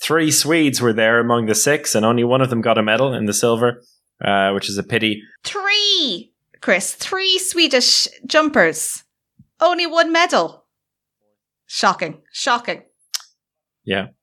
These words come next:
Speaker 1: But look, you know, I, I guess the, they'll just have to go in, in the team event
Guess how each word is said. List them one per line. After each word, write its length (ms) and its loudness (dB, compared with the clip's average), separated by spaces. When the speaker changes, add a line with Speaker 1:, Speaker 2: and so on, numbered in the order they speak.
Speaker 1:
But 100 0
look, 340 0
you 140 -4
know, 160 2
I, 400 0
I 40 2
guess 340 0
the, 420 2
they'll 160 2
just 200 -2
have 180 2
to 80 -6
go 280 4
in, 120 0
in 100 0
the 100 0
team 260 0
event 320 0